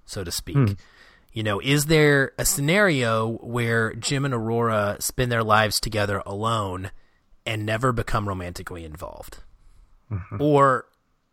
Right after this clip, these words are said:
Speaker 1: is their coming together more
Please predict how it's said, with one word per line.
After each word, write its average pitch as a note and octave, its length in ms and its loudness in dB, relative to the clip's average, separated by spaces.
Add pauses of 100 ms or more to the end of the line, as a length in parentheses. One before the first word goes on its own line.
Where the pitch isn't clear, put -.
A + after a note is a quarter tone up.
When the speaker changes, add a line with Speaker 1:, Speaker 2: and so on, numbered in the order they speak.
(420)
Speaker 1:
is C#3+ 520 -4 (840)
their A2+ 520 -4
coming A2+ 380 -4
together F#2 600 -6 (1200)
more A#2+ 720 0